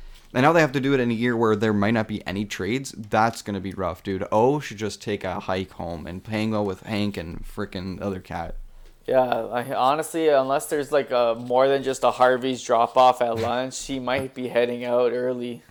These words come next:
Speaker 1: Yeah, we're, we're in store for a boring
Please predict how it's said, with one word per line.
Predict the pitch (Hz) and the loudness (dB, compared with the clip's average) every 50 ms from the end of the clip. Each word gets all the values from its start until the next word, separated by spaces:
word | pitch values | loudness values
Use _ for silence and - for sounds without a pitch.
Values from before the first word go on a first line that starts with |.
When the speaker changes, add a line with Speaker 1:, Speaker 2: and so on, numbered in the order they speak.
| _ _ _ _ _ _ - | _ _ _ _ _ _ -4
Speaker 1:
Yeah, | 107 110 110 104 101 | -2 0 2 2 2
we're, | 98 104 113 113 110 | 2 2 2 2 2
we're | 92 113 117 117 113 113 107 | 2 2 2 4 4 2 2
in | 104 104 101 98 | 0 0 -2 -2
store | - - - 113 104 101 98 | -4 -4 -2 0 0 0 0
for | - - - 101 98 87 | -2 -6 -6 -4 -4 -2
a | 78 98 98 95 92 92 87 - 101 - - | -2 -2 -2 -2 -4 -6 -8 -10 -12 -6 2
boring | 135 127 117 117 110 107 101 95 92 90 90 | 2 4 4 4 2 2 0 -2 -4 -8 -10